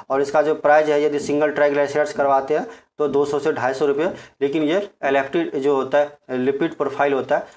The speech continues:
उसके अंदर जो है ये टेस्ट जो होता है, जो लिपिड पैनल टेस्ट होता है, उसके अंदर ये टेस्ट already होता है। कोलेस्ट्रॉल हो गया, टोटल कोलेस्ट्रॉल, एचडीएल कोलेस्ट्रॉल, एलडीएल कोलेस्ट्रॉल, ट्राइग्लिसराइड्स, ये सब उसके अंदर होते हैं, लेकिन अलग से भी ये डॉक्टर कर-, यदि ट्राइग्लिसराइड्स का वैल्यू आवश्यकता से ज़्यादा हो गया तो इसके कम करने के क्या उपाय है?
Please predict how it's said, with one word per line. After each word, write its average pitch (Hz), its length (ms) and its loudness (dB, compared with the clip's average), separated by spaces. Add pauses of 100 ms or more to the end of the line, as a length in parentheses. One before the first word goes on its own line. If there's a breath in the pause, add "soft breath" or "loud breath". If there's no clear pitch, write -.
(140 loud breath)
उसके 135 240 -4
अंदर 139 240 0
जो 139 140 0
है 143 140 0
ये 156 80 -2 (240)
टेस्ट 135 220 -2
जो 131 100 0
होता 131 240 -2
है, - 100 -8 (280 loud breath)
जो 131 80 -2
लिपिड 139 360 -2
पैनल 135 260 -2
टेस्ट 135 260 -4
होता 131 180 -4
है, 135 60 -4
उसके 135 160 -6
अंदर 131 180 -4
ये 151 140 -2
टेस्ट 139 280 -4
already 131 320 -4 (140)
होता 120 220 -4
है। 139 60 -2
कोलेस्ट्रॉल 127 580 -4
हो 123 100 -2
गया, 127 180 -4 (480 loud breath)
टोटल 127 220 -4
कोलेस्ट्रॉल, 127 480 -6
एचडीएल 127 340 -4
कोलेस्ट्रॉल, 123 460 -6
एलडीएल 123 320 -2
कोलेस्ट्रॉल, 123 460 -6
ट्राइग्लिसराइड्स, 127 720 -4
ये 127 140 -2
सब 131 180 -4
उसके 123 240 -6
अंदर 127 180 -2
होते 117 260 -4
हैं, 151 80 -4
लेकिन - 440 -10
अलग 135 200 -2
से 139 140 -2
भी 139 120 2
ये 135 60 0
डॉक्टर 127 280 -4
कर-, - 380 -8
यदि 180 220 2
ट्राइग्लिसराइड्स 196 640 6
का 196 120 4
वैल्यू 170 260 6
आवश्यकता 165 480 2
से 170 140 0
ज़्यादा 151 240 6
हो 147 140 6
गया 156 160 4
तो - 300 -6
इसके 143 200 0
कम 156 220 2
करने 151 280 2
के 170 180 -2
क्या 143 340 -2
उपाय 113 260 0
है? 104 100 -4